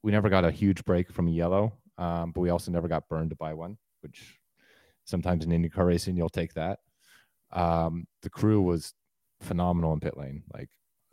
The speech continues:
really, really impressive. So they, uh, you know, this is the sixth group that we've had, and I think we found it.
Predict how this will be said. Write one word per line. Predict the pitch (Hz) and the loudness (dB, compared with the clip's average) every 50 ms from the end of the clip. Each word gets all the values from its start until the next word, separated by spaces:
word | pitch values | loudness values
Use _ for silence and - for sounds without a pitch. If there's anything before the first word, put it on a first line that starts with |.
| - _ - | -20 _ -6
really, | 98 92 87 80 78 78 | -4 -2 -2 -2 -2 -4
really | 76 76 67 | -4 -6 -6
impressive. | 67 78 - 69 64 - 73 - - _ _ 98 | -8 -10 -12 -12 -14 -16 -18 -18 -20 _ _ -20
So | - - 80 78 | -10 -6 -6 -4
they, | 76 80 78 76 76 76 | -2 0 0 0 0 -2
uh, | 71 69 71 69 69 - _ _ _ _ _ _ _ _ _ _ | -2 -4 -6 -8 -10 -14 _ _ _ _ _ _ _ _ _ _
you | 87 | -10
know, | 80 78 76 | -8 -8 -6
this | 76 85 - - | -6 -8 -8 -8
is | 85 80 | -8 -8
the | 87 82 78 - _ _ _ _ _ | -8 -8 -8 -10 _ _ _ _ _
sixth | - - - - - 131 139 - - - - - - 131 | -14 -12 -10 -4 -4 -4 -4 -4 -10 -14 -12 -14 -16 -12
group | - 139 151 170 202 - _ - - | -6 -2 -2 -2 -2 -4 _ -10 -6
that | 151 143 | -4 0
we've | 147 175 165 - | 0 0 2 2
had, | 180 196 240 277 - 196 - _ _ _ _ _ _ _ _ _ _ _ _ _ _ _ | 2 2 2 0 -2 -6 -14 _ _ _ _ _ _ _ _ _ _ _ _ _ _ _
and | 110 113 | 0 0
I | 120 127 | 0 2
think | - 147 139 - | 0 -2 -2 -2
we | 139 135 | -4 -2
found | - 185 208 220 190 - | 0 0 0 0 -2 -4
it. | 67 - | -6 -10